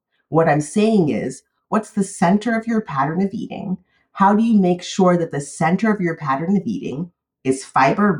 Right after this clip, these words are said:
rich, phytonutrient rich, polyphenol rich, limited added sugars, fats, and salts, and culturally relevant? And so the language is really different, right? It's not,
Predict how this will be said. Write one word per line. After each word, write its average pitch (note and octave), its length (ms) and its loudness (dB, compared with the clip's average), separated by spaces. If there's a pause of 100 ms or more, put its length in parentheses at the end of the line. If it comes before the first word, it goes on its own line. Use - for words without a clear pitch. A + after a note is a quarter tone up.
rich, - 380 -12 (320)
phytonutrient E3 800 2
rich, - 460 -10 (180)
polyphenol F#3 800 4
rich, - 460 -8 (840)
limited G3 720 4
added F3 380 0
sugars, F3 580 -6 (160)
fats, - 380 -4
and G3 120 2
salts, - 460 -2 (100)
and E3 200 2
culturally A#2+ 400 -4
relevant? - 420 -8 (380)
And F3 160 4
so G3+ 140 2
the G3 100 0
language A3+ 480 2
is A#3 160 -2
really G3 220 0
different, - 400 -6 (400)
right? F3 340 0
It's G#3+ 260 2
not, A3+ 320 4